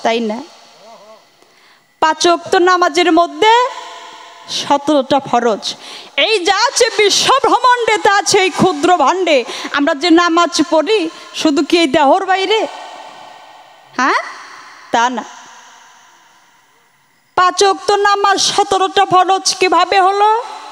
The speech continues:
তার আগে আরো একটি কথা আমাকে ভেঙে বলল যে, "যখন যাই নামাজে দাঁড়াও নামাজের জন্য।"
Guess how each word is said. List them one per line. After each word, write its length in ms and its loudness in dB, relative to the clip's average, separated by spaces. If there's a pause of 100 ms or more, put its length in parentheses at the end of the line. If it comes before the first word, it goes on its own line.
(1000)
তার 180 0
আগে 220 0
আরো 200 0
একটি 300 -2
কথা 260 2
আমাকে 340 2
ভেঙে 300 2
বলল 400 0 (760)
যে, 100 -2
"যখন 360 2
যাই 320 2
নামাজে 420 2
দাঁড়াও 300 2
নামাজের 600 0
জন্য।" 360 0